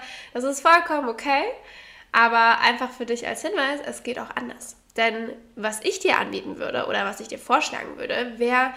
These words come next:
dass du einen Preis wählst, der deine Energie repräsentiert und der bleibt. Wo du standhaft dahinter stehst, dass du diese Sicherheit auch in dir selber spüren kannst. Weil ganz ehrlich, die anderen Menschen, die, es gibt immer Geld.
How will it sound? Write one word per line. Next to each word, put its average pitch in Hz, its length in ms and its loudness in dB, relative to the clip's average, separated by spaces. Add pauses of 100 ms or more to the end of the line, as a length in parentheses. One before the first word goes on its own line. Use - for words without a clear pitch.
(220)
dass 233 200 -8
du - 80 0
einen 226 200 0
Preis 247 480 0
wählst, 220 440 0
der 214 100 0
deine 226 320 2
Energie 240 420 0
repräsentiert 233 840 -2
und 220 180 -6
der 208 140 -2
bleibt. 190 600 -6 (380)
Wo 226 100 -6
du 254 180 2
standhaft 285 800 2
dahinter 254 460 -2
stehst, 277 560 -2 (260)
dass - 220 -6
du 233 100 -4
diese 226 240 0
Sicherheit 262 480 -2
auch - 200 -6
in 320 200 2
dir 285 160 2
selber 247 340 4
spüren - 480 -6
kannst. 277 400 -4
Weil 202 320 2
ganz 254 260 0
ehrlich, 240 380 0 (360)
die - 120 -2
anderen 254 400 2
Menschen, 240 500 0 (520)
die, 226 160 0 (120)
es 240 160 -8
gibt - 180 -4
immer 233 220 2
Geld. - 340 -6